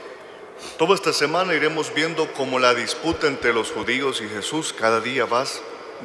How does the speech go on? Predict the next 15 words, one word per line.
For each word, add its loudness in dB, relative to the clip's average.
va 6
en 0
creciendo, -4
va, -4
cada 6
día 2
va 4
ese 0
debate 2
más 4
profundo, -2
más 2
acolo-, -2
más 0
acalorado, 2